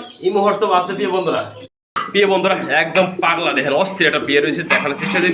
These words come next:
ভিডিওর মাধ্যমে, হ্যাঁ। লাল লাহুরি, একদম বিগ সাইজ, একদম ফ্রেশ কন্ডিশন, যেমনটি দেখতেই পারছেন ভিডিওর মাধ্যমে। যে ভাই যে বন্ধু এই পেটে নেবেন আজকে, খুবই সুন্দর পেয়ারটা দেখানোর চেষ্টা করছি ভিডিওর মাধ্যমে। মাত্র দাম থাকবে এই পেটে আজকে,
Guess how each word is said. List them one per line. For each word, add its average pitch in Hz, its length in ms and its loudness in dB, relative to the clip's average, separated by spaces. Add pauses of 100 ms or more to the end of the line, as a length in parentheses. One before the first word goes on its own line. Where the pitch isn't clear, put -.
ভিডিওর 135 280 2
মাধ্যমে, 113 260 0
হ্যাঁ। 151 120 2 (480)
লাল 139 240 2
লাহুরি, 151 280 0 (460)
একদম 165 240 0 (160)
বিগ 139 160 2 (120)
সাইজ, 175 220 -2 (500)
একদম 151 220 2 (100)
ফ্রেশ 156 240 2 (100)
কন্ডিশন, 156 400 0
যেমনটি 143 300 0
দেখতেই 135 280 -8
পারছেন 135 220 -2 (100)
ভিডিওর 135 300 0
মাধ্যমে। 123 280 2 (500)
যে - 160 4
ভাই 147 200 2
যে 147 80 4 (100)
বন্ধু 135 240 0
এই 135 80 0
পেটে 135 200 -2
নেবেন 147 200 2
আজকে, 202 140 0 (380)
খুবই 180 240 -2 (240)
সুন্দর 190 340 2
পেয়ারটা 143 220 2 (100)
দেখানোর 131 320 -2
চেষ্টা 185 240 -6
করছি 311 180 -4 (140)
ভিডিওর 139 300 0
মাধ্যমে। 131 300 -2 (500)
মাত্র - 200 -2 (160)
দাম 147 100 0 (100)
থাকবে 143 280 -6
এই 139 80 -2
পেটে 143 220 0
আজকে, - 160 -4